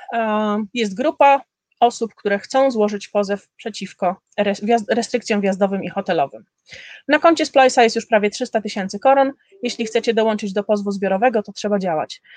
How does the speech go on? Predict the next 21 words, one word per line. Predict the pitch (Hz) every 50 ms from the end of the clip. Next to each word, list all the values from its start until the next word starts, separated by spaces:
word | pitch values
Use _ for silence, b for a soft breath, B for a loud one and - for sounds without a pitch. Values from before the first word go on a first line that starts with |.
| b b -
Dwieście | 202 208 302 330 - - 277
pięćdziesiąt | - 269 247 240 233 - 226 214 208 -
trzy | - - - - - 240 226 -
osoby | 208 202 - 208 196 196 196
włączyły | 190 196 196 196 - 202 190
się | - 202
na | 185 185
chwilę | 180 - - 180 180
obecną | 175 185 180 - - 190 180
do | 180 175
pozwu | - - 185 175 175 175
z | 175 -
Polski. | - 214 220 220 - - 381 415 415 B B B B B B -
Czterysta | - - - 320 320 302 - - 262 - - - -
sześćdziesiąt | - 220 214 202 233 220 - 220 208 - _
siedem | - - - - 190 190 190 196 - _
wspomaga | - - - - 277 254 254 247 214 202 - 175 -
tą | - 185 175
inicjatywę, | - 202 196 190 185 - 190 180 - - 202 208 285 339 330
wpłaca | - _ - 214 202 - 196 190
pieniądze. | - 214 190 185 170 170 175 190 226 277